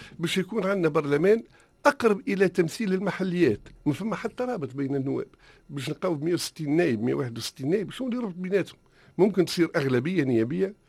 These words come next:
وكتصير أغلبية نيابية على أي قاعدة، حتى واحد اللي يربطوا بالآخر، كل واحد عنده برنامج على المعتمدية متاعه.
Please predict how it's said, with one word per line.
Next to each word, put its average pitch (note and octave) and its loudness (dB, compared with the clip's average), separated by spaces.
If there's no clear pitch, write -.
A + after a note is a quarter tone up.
وكتصير F#3+ -2
أغلبية E3+ 0
نيابية D3 2
على C#3 2
أي A#3+ 0
قاعدة، A3 -6
حتى C4 -4
واحد A3 2
اللي A3 -4
يربطوا G#3+ -6
بالآخر، G3 -2
كل E3+ 0
واحد F#3 0
عنده G3 -2
برنامج F3 4
على F#3+ 2
المعتمدية F#3+ 0
متاعه. F3 0